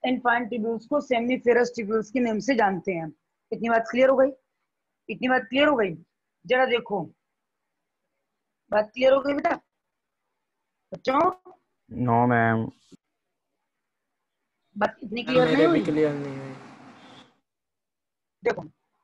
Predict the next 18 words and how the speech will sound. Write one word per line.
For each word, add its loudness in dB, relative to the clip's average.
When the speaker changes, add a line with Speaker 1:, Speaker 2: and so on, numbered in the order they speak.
Speaker 1:
जब 0
हम -4
लोग -2
ये -8
testis -6
का -2
structure -6
देख -4
रहे -6
थे, -2
तो -6
testis -8
के -6
structure -10
में -4
ये -4
compartment -2
थे? 0